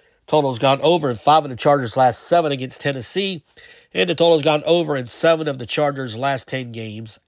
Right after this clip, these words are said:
at home. Now, again, the Chargers are a three-point favorite, fifty-three percent of the money coming in on the Chargers minus three.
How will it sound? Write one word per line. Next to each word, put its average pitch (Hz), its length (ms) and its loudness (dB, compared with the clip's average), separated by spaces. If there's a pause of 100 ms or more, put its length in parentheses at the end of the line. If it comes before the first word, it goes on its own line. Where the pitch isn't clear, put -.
(100)
at 107 320 -12
home. 127 460 -4 (1160)
Now, 110 160 0
again, 131 280 2
the 113 160 -4
Chargers 123 640 2
are 113 520 0 (100)
a 113 280 -4 (100)
three-point 135 580 -2
favorite, 151 400 0
fifty-three 139 480 -4
percent 139 260 -2
of 131 60 -2
the 139 60 -2
money 139 240 0
coming 143 300 -2
in 151 180 4
on 131 100 2
the 120 80 -4
Chargers 131 460 0
minus 120 320 -4
three. 175 400 0